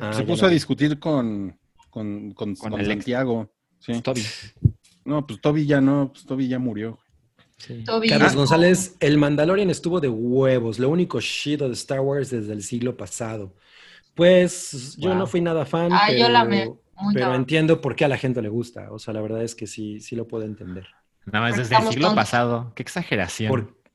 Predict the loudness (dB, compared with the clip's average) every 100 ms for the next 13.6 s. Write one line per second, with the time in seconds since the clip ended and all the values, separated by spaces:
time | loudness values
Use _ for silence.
0 | -6 -6 -2 -4 -2 -2 -2 -2 -2 -2
1 | -4 -4 -6 -6 -6 -6 -8 -8 -6 -6
2 | -8 -14 _ -8 -4 -2 0 0 -4 -6
3 | -6 -6 -6 -4 -4 -4 -8 -12 -14 -14
4 | -18 -20 _ -20 -14 -12 -4 0 2 4
5 | 4 2 4 0 0 -8 -18 _ _ _
6 | _ _ _ _ 0 0 -8 -14 -20 -20
7 | -20 -4 2 4 4 2 0 -2 -6 -10
8 | -12 -6 4 6 10 10 10 8 6 4
9 | 0 2 8 10 10 10 10 8 8 8
10 | 8 8 6 4 2 2 2 0 -2 0
11 | 0 2 2 6 6 6 6 10 10 8
12 | 6 4 4 2 2 0 0 2 0 0
13 | -4 -4 2 6 6